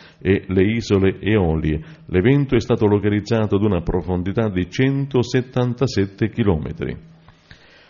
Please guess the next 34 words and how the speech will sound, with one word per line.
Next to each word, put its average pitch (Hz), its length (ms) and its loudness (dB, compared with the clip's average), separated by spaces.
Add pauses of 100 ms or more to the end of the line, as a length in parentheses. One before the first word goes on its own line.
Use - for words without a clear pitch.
(140)
Avola, 104 580 2
un 117 200 2
arsenale 123 760 4
da 107 120 4
guerra 104 400 4
ritrovato 95 460 2
in 90 140 2
fondo 95 280 2
al 92 80 4
mare 107 320 2
è - 20 2
stato 85 260 0
fatto 90 320 0
brillare 90 580 2
al 80 80 2
largo 85 320 2
del 82 120 2
Golfo 87 320 0
di 98 120 2
Noto. 101 400 2 (380)
I 95 100 0
residuati 139 560 2
bellici 117 440 2
risalenti 104 460 0
alla 90 240 2
Seconda 92 400 0
Guerra 90 260 0
Mondiale 85 540 0
sono 90 220 -2
stati 107 240 0
rinvenuti 101 560 0
nelle 85 240 0
acque 101 240 -2
antistanti 85 840 -2